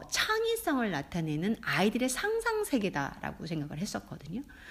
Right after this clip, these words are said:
그러면 이제 교수님들께서 제 발표 프레젠테이션을 잘 들어주셨던 기억이 나요.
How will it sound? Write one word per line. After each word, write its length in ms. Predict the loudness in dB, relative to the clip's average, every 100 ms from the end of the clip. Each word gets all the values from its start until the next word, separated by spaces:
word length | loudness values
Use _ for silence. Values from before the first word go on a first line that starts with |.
| -16 -16 -8
그러면 200 | 0 0
이제 100 | 2
교수님들께서 560 | 2 4 4 2 0 -2
제 140 | -2
발표 280 | -2 -2 -2
프레젠테이션을 560 | 0 2 2 0 -2
잘 180 | -2 -4
들어주셨던 540 | 0 0 0 -2 -2 -4
기억이 300 | -2 -4 -4
나요. 320 | -6 -8